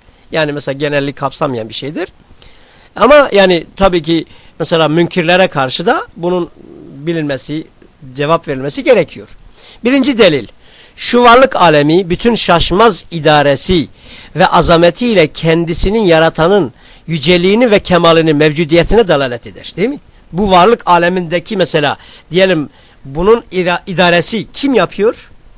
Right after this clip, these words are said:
Mutlaka bir şeyi idare eden, eden bir yönetici vardır. Düşünün, siz bir masa kendi kendine ol-, olmasını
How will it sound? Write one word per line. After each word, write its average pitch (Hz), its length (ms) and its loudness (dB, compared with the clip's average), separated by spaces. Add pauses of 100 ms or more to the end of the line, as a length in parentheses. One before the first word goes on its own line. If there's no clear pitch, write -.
(540)
Mutlaka 175 600 -2 (340)
bir 240 220 0
şeyi 214 340 0
idare 214 360 2
eden, 220 440 2
eden 240 280 2
bir 240 60 -2
yönetici 262 480 2
vardır. - 440 -6 (800)
Düşünün, 226 380 0 (240)
siz 180 260 -8
bir 262 120 0
masa 220 320 2
kendi 202 320 -4
kendine 202 320 -2
ol-, 180 240 -2
olmasını 190 640 -2